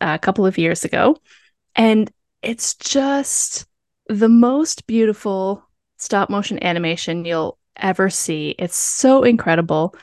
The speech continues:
Um, obviously thirty years worth of work. And he had lots of people working with him. It wasn't like he was <laughs> doing all of stop motion animation one at a time. He had a lot of people working with him, but he funded it all.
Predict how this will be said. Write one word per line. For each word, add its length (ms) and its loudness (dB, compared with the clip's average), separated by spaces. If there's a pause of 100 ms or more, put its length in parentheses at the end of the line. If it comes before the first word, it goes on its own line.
(420)
Um, 440 -2 (500)
obviously 640 2
thirty 300 -2
years 260 -2
worth 160 -4
of 140 -8
work. 340 -2 (1080)
And 100 6
he 80 10
had 120 6
lots 340 -2
of 80 -12
people 260 -2
working 340 0
with 160 -4
him. 100 0
It 40 -2
wasn't 280 -4
like 160 -4
he 160 0
was 160 4
<laughs> 100 4
doing 260 8
all 180 6
of 100 0
stop 220 -2
motion 280 -2
animation 480 -4
one 380 -4
at 100 -4
a 60 0
time. 360 0
He 120 4
had 160 2
a 40 -2
lot 220 2
of 100 -6
people 280 -4
working 260 -4
with 120 0
him, 120 4
but 120 0
he 180 -8
funded 400 -2
it 180 0
all. 340 0